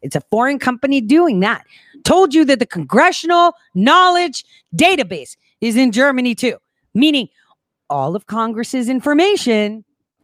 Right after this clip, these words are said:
is in Germany. No one reported that. "Oh, yeah, we're not gonna look." It's freaking on government site. It's not credible. See, even your own people are working against you.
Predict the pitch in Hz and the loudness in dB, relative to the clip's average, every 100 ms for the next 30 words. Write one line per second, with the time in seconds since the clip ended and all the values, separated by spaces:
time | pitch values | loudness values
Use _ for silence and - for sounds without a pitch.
0 | - - 254 196 202 190 185 180 - _ | -8 -2 0 2 2 2 0 -6 -12 _
1 | _ - 233 214 139 - - _ - - | _ 0 2 2 0 -12 -20 _ -20 -20
2 | - - 277 359 427 480 508 453 381 339 | -16 -6 0 2 4 4 4 4 2 -2
3 | 302 381 440 466 269 220 - - - 277 | 0 2 4 2 0 -2 -4 -18 -12 -10
4 | 269 277 262 240 262 285 254 247 190 _ | -8 -8 -8 -8 -8 -8 -6 -4 -6 _
5 | 330 320 - _ - 392 277 - _ 294 | -4 -4 -8 _ -6 -4 -6 -8 _ 2
6 | 302 302 285 233 196 - - 285 254 262 | 4 4 4 0 -6 -12 -2 0 0 0
7 | 226 170 302 247 - 311 - 294 269 - | -4 -4 -6 -6 -8 -8 -6 -8 -8 -8
8 | 277 277 214 170 - - - 214 202 202 | -4 -4 -4 -8 -10 -10 -8 -4 -2 0
9 | 202 160 151 - 170 180 208 - 190 175 | 2 0 -2 -2 0 2 0 -4 -8 -6
10 | 151 135 127 139 - 151 135 143 127 - | -6 -6 -4 -6 -6 -8 -6 -6 -8 -10
11 | 110 | -12